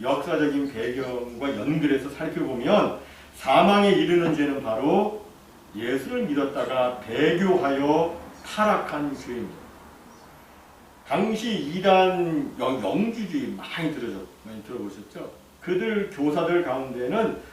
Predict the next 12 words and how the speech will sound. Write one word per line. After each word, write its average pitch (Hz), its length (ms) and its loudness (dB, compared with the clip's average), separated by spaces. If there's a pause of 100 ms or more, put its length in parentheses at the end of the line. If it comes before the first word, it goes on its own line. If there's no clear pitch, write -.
(180)
오늘날의 202 680 4
이단처럼 160 760 0 (340)
예수를 175 460 4
믿었다가 147 800 2 (260)
배교한 139 520 -2
사람들이 120 420 -8
적지 113 300 -10
않았습니다. - 440 -12 (1300)
그들은 143 500 -2 (420)
예수 151 480 0
그리스도를 127 840 -10
부인했어요. 95 480 -14